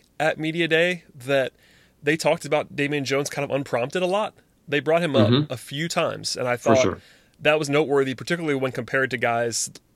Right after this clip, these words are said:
Speaker 1: like Crabbe and Parsons, who they didn't, who they did, who they didn't talk about at all, basically.
Speaker 2: Yep.
Speaker 1: So
Speaker 2: Yep.
Speaker 1: they didn't treat Jones like a throw-in guy. They treated him, I mean, again, it's a very small sample. It's one press conference, but that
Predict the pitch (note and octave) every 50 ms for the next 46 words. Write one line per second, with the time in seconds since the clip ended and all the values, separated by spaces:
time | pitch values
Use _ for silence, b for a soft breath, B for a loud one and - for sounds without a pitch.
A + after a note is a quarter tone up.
0 | _ _ - B2+ C3 A#2+ A#2+ A#2+ - - - - _ _ - - - C3+ A#2+ A#2+
1 | A#2 A#2+ A#2 A2+ - C3+ C3 B2 - B2+ A2+ - B2 B2 A2+ A#2+ A2+ - C3 B2+
2 | B2 A#2 A#2 A#2+ - A#2+ B2+ A#2+ A2+ C3 A#2+ A#2 B2+ B2 - C3 B2 A#2 A2+ A2+
3 | A2+ A#2+ D3+ D#3 D3 D#3 D#3+ - F3 - F#3+ F#3+ F#3+ b b b b b b F#2
4 | G2+ G2+ - - C#3+ C3+ B2+ A2+ A2+ A#2 B2 - - _ - C3 D3 D3+ F3+ F#3
5 | E3+ - - - E3 D#3 C3+ B2+ C3 C3+ C3 C3 B2+ B2+ A2+ B2+ A#2+ A#2 A#2 A2
6 | - - B2 B2 A#2+ A#2+ A#2 A#2 A2+ A2+ A2+ A#2 A2+ - - - A#2 A#2 A#2+ A#2
7 | - - C3+ B2+ A#2+ G#2+ B2 A#2+ A#2+ A#2 A2+ A2 - _ _ _ _ - D3 D3+
8 | - C3+ B2+ C#3+ C3+ B2+ - - A#2 G#2 C3+ C3+ C3+ C3 - - C#3+ B2+ B2 -
9 | C3+ B2 - - B2 A#2+ - A#2 G#2+ B2 A#2 A2+ - B2 A2+ - - A#2+ G#2+ G#2+
10 | - A2 G#2+ G#2 - - - A#2 A2 A2+ b b b b b b b b - B2
11 | A#2+ A#2 -